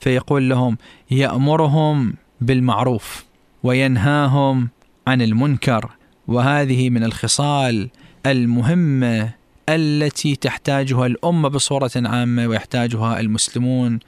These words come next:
بصورة خاصة لكي يقضوا على كل فساد وكل انحراف شخصي أو نوعي، فردي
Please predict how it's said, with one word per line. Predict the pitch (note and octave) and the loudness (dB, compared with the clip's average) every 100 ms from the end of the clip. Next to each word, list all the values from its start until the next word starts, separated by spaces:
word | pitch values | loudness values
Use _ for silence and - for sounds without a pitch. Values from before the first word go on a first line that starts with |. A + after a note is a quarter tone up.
| - _ | -20 _
بصورة | A2 - B2 - | -6 -2 -2 -2
خاصة | A#2 - - C3 C3 - B2+ B2 A#2 _ _ | -6 -6 -4 -2 -2 -2 -2 -2 -4 _ _
لكي | A#2+ A#2+ - A#2+ A#2 | -4 -2 0 0 0
يقضوا | D#3 - C3 D3 D#3 D#3+ D#3 D3+ C#3+ _ _ _ | 0 -4 -10 -4 0 2 0 -2 -6 _ _ _
على | C#3+ C3+ C3 - | -2 0 0 -2
كل | - A3 D#3+ | -2 0 0
فساد | - B2+ C#3 C3+ B2+ B2+ B2 A#2+ - _ _ _ _ | 0 0 0 0 0 0 0 -2 -6 _ _ _ _
وكل | C3 - G3 F#3 | -4 0 0 2
انحراف | D#3+ - C#3 D3 C#3+ - C#3+ C3 B2 B2 - _ | 0 -2 -2 0 0 -2 -2 0 -2 -6 -14 _
شخصي | - C#3+ - - F3+ F#3 E3 D#3+ D3+ C#3+ C#3 _ _ - | -2 -2 0 0 2 2 2 0 0 -2 -6 _ _ -4
أو | B2+ | 0
نوعي، | A2 G#2+ F2+ A2 G2+ - _ - | 0 -2 -2 -2 -4 -12 _ -12
فردي | - C#3 C3 D3+ D#3+ D#3 D3+ C#3+ B2 | -2 0 0 0 2 2 0 0 -2